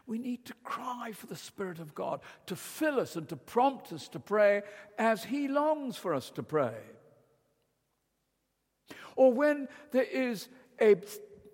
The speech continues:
parting of the ways in our lives and we know we have to make a critical decision,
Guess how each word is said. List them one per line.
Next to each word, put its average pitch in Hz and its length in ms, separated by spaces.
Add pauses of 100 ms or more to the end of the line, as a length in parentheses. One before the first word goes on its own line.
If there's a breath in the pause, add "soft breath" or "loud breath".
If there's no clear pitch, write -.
(160)
parting 277 520
of 190 100
the 208 100
ways 190 520
in 151 120
our 135 180
lives 120 480
and 160 100
we 156 120
know 277 320
we 233 120
have 180 220
to 185 80
make 170 240
a 165 40
critical 143 460
decision, 131 640